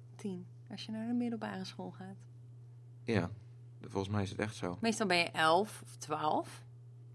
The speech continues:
Speaker 2: Volgens mij toen ik geslaagd was op de, op het, op de middelbare school, was ik vijftien.
Speaker 1: Hmm, net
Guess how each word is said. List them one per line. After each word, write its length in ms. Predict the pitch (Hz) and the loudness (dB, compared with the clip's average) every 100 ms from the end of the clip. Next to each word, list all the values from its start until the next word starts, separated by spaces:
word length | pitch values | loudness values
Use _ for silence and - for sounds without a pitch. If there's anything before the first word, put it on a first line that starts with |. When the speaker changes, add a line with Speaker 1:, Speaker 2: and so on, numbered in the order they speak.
| - - - | -16 -14 -12
Speaker 2:
Volgens 260 | - 95 104 | -4 0 4
mij 80 | 104 | 4
toen 160 | 104 | 6
ik 160 | 98 95 | 2 2
geslaagd 500 | - - 101 120 117 | -6 -4 6 6 6
was 140 | - 101 | 4 0
op 100 | 95 | 2
de, 160 | 98 98 - | 2 0 -2
op 140 | 107 | 2
het, 280 | 92 - - - | 2 2 -8 -6
op 100 | 95 | 0
de 60 | |
middelbare 380 | 98 95 98 95 | 4 6 8 6
school, 400 | - 117 101 117 - - - - - - - | 4 6 6 6 -2 -10 -18 -18 -18 -18 0
was 180 | 104 104 | 2 4
ik 180 | 98 - - | 2 -4 -14
vijftien. 560 | - 104 101 - - - - - - - - - - - - - - - - - - - | -2 0 0 -2 -6 -8 -14 -18 -16 -16 -18 -18 -18 -18 -18 -18 -18 -18 -18 -18 -16 -8
Speaker 1:
Hmm, 800 | 208 196 175 170 160 156 147 147 143 - - | -2 0 0 -2 -4 -4 -6 -8 -10 -14 -10
net 420 | 185 190 175 - | -4 -2 -4 -8